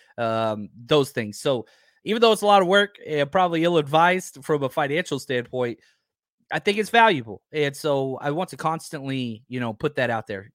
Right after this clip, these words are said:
Gotta give a shout out to the man, Clayton. The mad scientist is working behind the scenes. So if you got your questions, keep those coming. He's, he's starring those. And at the end of the show, we'll get to our Q and A part. Uh, but let's go ahead and bring up,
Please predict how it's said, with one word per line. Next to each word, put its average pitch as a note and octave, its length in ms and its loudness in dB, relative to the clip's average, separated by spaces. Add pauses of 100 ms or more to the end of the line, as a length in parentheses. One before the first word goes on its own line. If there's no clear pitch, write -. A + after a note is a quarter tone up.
Gotta G#3 160 2
give F#3+ 120 4
a F3 40 4
shout F3+ 240 4
out E3+ 160 0
to E3 80 -6
the D3 80 -4
man, D3+ 180 -4
Clayton. D#3+ 400 -2 (260)
The C3+ 100 -6
mad E3 260 0
scientist D#3+ 600 -6
is C3 160 -6
working D3 360 -4
behind C#3 340 -2
the A#2 60 -8
scenes. D3 460 -10 (200)
So - 140 -2
if C3+ 80 -2
you A3 100 -2
got D4+ 160 2
your F#3 60 -6
questions, B2 760 -2 (960)
keep G#3 240 -4
those G#3 240 2
coming. D#3+ 280 -2
He's, F#3 320 -6 (120)
he's F#3+ 240 -4
starring F3+ 480 0
those. F#3 340 2 (240)
And D3+ 120 2
at C#3+ 100 -2
the D3+ 100 -6
end F3 120 -4
of E3 60 -6
the E3 60 -2
show, E3 240 -2
we'll D#3 160 -2
get D3+ 180 -8
to D3+ 100 0
our C3 100 0
Q D#3+ 240 -6
and C3+ 100 -4
A C#3 260 -4 (300)
part. D#3 420 0 (320)
Uh, C3+ 220 0
but C3+ 220 -4
let's F3 240 0
go D#4 120 0
ahead F4+ 120 0
and C4+ 80 -10
bring B3+ 220 -4
up, C#4 280 0